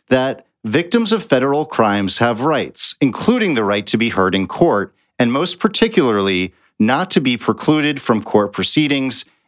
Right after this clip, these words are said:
and the right to be treated fairly. Everyone was getting away with crimes, and the only ones who were made to feel like criminals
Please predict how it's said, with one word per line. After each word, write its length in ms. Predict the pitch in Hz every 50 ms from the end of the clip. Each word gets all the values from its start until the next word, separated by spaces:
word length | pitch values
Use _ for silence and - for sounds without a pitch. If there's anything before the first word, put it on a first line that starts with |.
| _ -
and 240 | 139 139 147 165 175
the 80 | 180
right 300 | 170 143 117 107 101 95
to 100 | - -
be 120 | 107 110 107
treated 400 | - - - - 95 90 90 -
fairly. 600 | - - 110 104 98 95 90 87 80 71 - _ _ _ _ _ _ _ _ _ _ _ _ _ _ _ _ _ _ _ _ _ _ _ _ _ -
Everyone 500 | 135 139 135 147 151 147 151 151 147 151
was 180 | 143 135 131
getting 300 | - 123 117 110 120 120
away 280 | 123 113 101 98 95 92
with 240 | 90 95 95 - -
crimes, 760 | - - 110 101 98 92 87 80 76 73 - - - - - _ _ _ _ _ _ -
and 180 | - 123 120 120
the 80 | 127
only 280 | 131 156 180 175 170 143
ones 380 | 107 107 104 95 92 87 -
who 100 | - 127
were 120 | 113 113 107
made 260 | 110 123 131 135 -
to 100 | - 104
feel 220 | - - 117 107
like 180 | 104 101 98 95
criminals 720 | - - 143 143 143 143 143 143 139 135 123 - - -